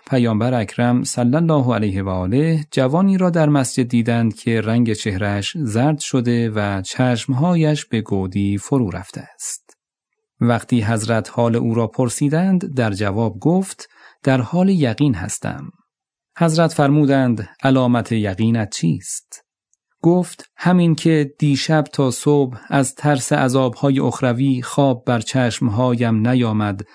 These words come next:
و از این روی رنگ چهرم زرد شده است." آنگاه حضرت برای آن جوان دعا کردند.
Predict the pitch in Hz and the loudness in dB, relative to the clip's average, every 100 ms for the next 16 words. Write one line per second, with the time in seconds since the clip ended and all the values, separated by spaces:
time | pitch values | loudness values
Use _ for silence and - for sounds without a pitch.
0 | - - - 143 147 135 147 131 127 123 | -20 -10 -2 0 2 2 2 4 2 2
1 | 113 113 123 117 110 120 101 113 101 92 | 0 0 0 0 0 -2 -2 -2 -2 -2
2 | 120 135 - 104 - - - - - _ | -2 -4 -6 -6 -8 -12 -14 -12 -14 _
3 | - _ _ _ _ _ _ - 131 123 | -20 _ _ _ _ _ _ -2 0 2
4 | 127 143 135 - - 123 107 123 127 - | 2 0 -2 -6 -2 -2 0 -2 -2 -2
5 | 117 131 135 120 104 107 101 110 107 104 | 0 0 0 0 -2 -2 -2 0 -2 -2
6 | 107 117 110 98 107 101 - 156 - _ | -2 -2 -2 -6 -8 -8 -10 -14 -18 _